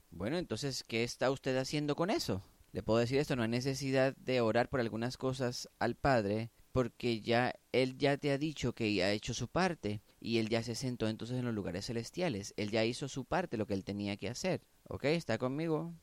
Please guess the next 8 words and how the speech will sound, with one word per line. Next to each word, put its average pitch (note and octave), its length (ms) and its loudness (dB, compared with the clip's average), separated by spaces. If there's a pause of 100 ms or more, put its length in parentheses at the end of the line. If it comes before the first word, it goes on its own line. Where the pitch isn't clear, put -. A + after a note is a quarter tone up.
(120)
Yo A#2+ 180 0
batallé A#2+ 500 2
mucho - 360 -4
tiempo C3 480 -4 (160)
para G#2+ 160 2
obtener G2+ 380 -2
mi G#2+ 100 -2
sanidad, B2 540 0